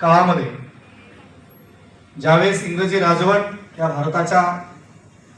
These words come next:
मानगुटीवर बसलेली असताना जुलमी राजवटीमध्ये असलेला आमचा जनजातीय समूह, या समूहाला एकत्र करून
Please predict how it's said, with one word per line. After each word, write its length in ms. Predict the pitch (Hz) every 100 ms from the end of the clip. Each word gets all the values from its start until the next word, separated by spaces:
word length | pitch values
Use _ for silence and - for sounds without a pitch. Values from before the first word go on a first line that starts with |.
| - - - - -
मानगुटीवर 500 | 151 151 160 185 208
बसलेली 340 | 196 175 175 175
असताना 400 | 156 156 139 123 - - - - - _ - - - - - - - - - - - - - - - _ - -
जुलमी 300 | 170 175 196
राजवटीमध्ये 600 | 180 185 196 202 202 196
असलेला 280 | 190 190 190
आमचा 220 | 185 190
जनजातीय 460 | 170 180 185 190
समूह, 500 | 190 170 165 160 - - - - -
या 100 | 156
समूहाला 460 | - 160 170 180 190
एकत्र 360 | 170 170 175 180
करून 420 | 170 160 127